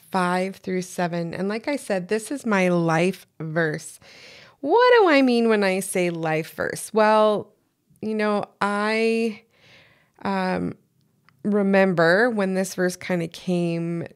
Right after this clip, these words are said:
to be important to me. I was in my twenties,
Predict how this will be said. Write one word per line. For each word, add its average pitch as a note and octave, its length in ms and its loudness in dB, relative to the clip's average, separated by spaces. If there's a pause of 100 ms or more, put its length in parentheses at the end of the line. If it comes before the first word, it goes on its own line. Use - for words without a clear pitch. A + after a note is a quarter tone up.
(100)
to E3+ 680 -2 (180)
be E3 440 -4
important D#3 720 -4
to - 160 -10
me. D3+ 300 -6 (100)
I E3+ 500 -4
was E3 500 -2
in E3 140 -6
my D#3+ 140 -4
twenties, C4 600 -2